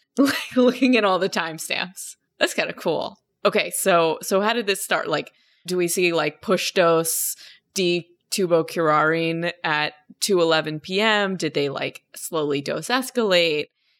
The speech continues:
How did he respond? Yeah. Tell us what happened.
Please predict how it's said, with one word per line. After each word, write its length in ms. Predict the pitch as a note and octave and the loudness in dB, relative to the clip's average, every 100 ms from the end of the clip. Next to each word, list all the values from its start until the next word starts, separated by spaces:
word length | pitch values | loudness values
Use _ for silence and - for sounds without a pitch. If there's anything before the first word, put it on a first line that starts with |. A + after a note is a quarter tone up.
| F#3+ | -8
How 160 | F#3+ | -2
did 120 | F3+ | -2
he 160 | F#3+ A#3+ | 0 -2
respond? 840 | A3 G#3+ - G#3 F3+ F3 E3 D#3+ E3+ - _ - _ _ _ _ - | 0 -2 0 2 4 2 0 -2 -8 -16 _ -20 _ _ _ _ -2
Yeah. 280 | F3+ - - _ _ _ _ - | -2 -2 -10 _ _ _ _ -8
Tell 200 | A3+ F#3+ | -2 0
us 160 | F3+ F#3 | 0 -2
what 80 | F3 | -6
happened. 400 | E2+ - B3 | -6 -6 -8